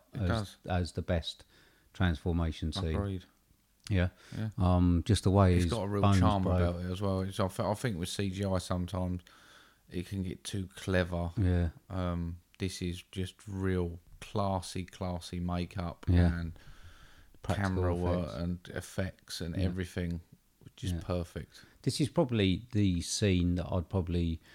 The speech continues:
Speaker 2: want someone who, like Ryan, I suppose, we could
Speaker 1: Mm.
Speaker 2: say again, that, that hasn't seen it because it's probably sits on that comedy or just to
Speaker 1: Mm.
Speaker 2: watch
Speaker 1: Yeah.
Speaker 2: that scene,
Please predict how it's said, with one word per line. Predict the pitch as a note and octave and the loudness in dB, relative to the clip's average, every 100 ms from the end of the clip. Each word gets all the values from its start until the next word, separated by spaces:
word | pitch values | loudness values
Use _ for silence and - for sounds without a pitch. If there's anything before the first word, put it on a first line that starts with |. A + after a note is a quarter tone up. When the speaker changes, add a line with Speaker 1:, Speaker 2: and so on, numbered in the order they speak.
| - - | -16 0
Speaker 2:
want | A2 A#2 F2+ | 4 4 2
someone | - G#2 G2 G2 F#2+ F#2+ E2+ | 4 6 6 6 4 2 0
who, | F#2 F#2+ D#2+ | 0 0 0
like | B1 G#2 E2+ | 0 0 0
Ryan, | F2 E2 G2 G#2+ | 0 0 2 0
I | |
suppose, | F#2 - F#2 G#2 G2+ | -2 -2 0 0 -2
we | G2 | -6
could | F2 C3+ | -4 0
Speaker 1:
Mm. | |
Speaker 2:
say | B2+ F2+ | 2 2
again, | E2 F2+ F#2 F#2 | 2 0 2 2
that, | F2 - - - _ - | 0 -4 -14 -20 _ -2
that | F#2 - - _ - | 0 0 -6 _ -4
hasn't | F#2+ G#2 F2+ - | 0 2 2 -2
seen | - G#2 F#2+ | 2 4 6
it | G2+ F#2+ - | 4 2 -4
because | F2 F#2 | -4 -2
it's | E2+ | -4
probably | - F#2+ F2+ | -4 -2 -2
sits | E2+ E2+ - | -2 -4 -2
on | F2+ | 0
that | F2 C2 | 0 -2
comedy | F#2 F2 F2 | 0 2 2
or | F2 F2+ | 2 0
just | - F#2+ | -2 -4
to | A2+ | -2
Speaker 1:
Mm. | F2 | 0
Speaker 2:
watch | E2 - - - - | -2 -4 -16 -18 -6
Speaker 1:
Yeah. | G2 B2+ | -2 -2
Speaker 2:
that | G2 | -2
scene, | F2 D#2+ D#2+ | -4 -4 -6